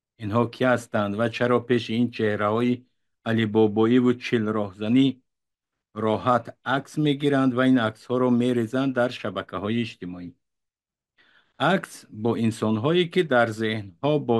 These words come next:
ин тасвир ҷой гирифтанд, ки зани бечораи Афғонистонро зинда ба гур карданд, чӣ расад ба сурат, ки ҳатто садои ӯро аврат ҳисоб мекунанд. Аммо бо ин занони номаҳрам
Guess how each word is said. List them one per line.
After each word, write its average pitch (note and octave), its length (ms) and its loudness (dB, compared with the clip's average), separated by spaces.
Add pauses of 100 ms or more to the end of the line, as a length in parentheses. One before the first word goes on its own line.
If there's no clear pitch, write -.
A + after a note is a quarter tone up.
(120)
ин A2+ 180 -2
тасвир C3+ 460 0
ҷой B2 220 4
гирифтанд, G2+ 480 -4
ки G#2+ 100 -10
зани B2+ 280 4
бечораи A2+ 540 0
Афғонистонро G#2+ 720 -2 (500)
зинда G#2+ 280 0
ба A2 120 0
гур D#3 240 0
карданд, G#3 500 0 (440)
чӣ - 120 0
расад E3 400 2
ба B2+ 120 0
сурат, D#3 460 -2
ки A3 100 -4
ҳатто G3+ 400 -2 (520)
садои E3+ 480 4
ӯро A#2+ 280 0 (100)
аврат A2 360 -2
ҳисоб G#2+ 260 -6
мекунанд. G2 460 -6
Аммо F#3 320 2
бо C#3 180 2 (100)
ин F3 180 2
занони D3+ 480 4 (520)
номаҳрам C#3 720 2